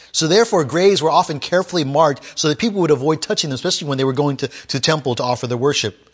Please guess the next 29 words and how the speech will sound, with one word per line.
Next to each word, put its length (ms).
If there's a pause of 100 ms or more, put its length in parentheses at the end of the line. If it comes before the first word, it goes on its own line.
(500)
and 80
sacrifices. 800 (500)
But 120
Jesus 360
can, 140
calls 420
these 160
Pharisees 420
and 60
he 40
says, 260 (260)
"Because 380
of 60
your 100
hypocrisy, 720 (180)
you 500
are 140
like 240
concealed 720 (180)
tombs." 480 (180)
You're 140
tombs 440
that 120
are 180
unmarked. 680 (920)
You 120
basically, 320
you're 280
unclean, 680